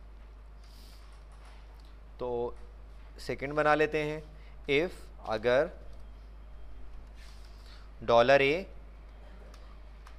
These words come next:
बड़ा हो डॉलर बी से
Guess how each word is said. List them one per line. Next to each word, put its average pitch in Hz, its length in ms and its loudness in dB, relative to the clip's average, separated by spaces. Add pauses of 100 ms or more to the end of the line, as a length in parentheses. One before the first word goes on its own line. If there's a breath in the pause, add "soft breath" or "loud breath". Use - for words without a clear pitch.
(340)
बड़ा 135 360 12
हो 165 360 8 (340)
डॉलर 131 480 10 (1000)
बी 131 240 -4
से 95 220 -8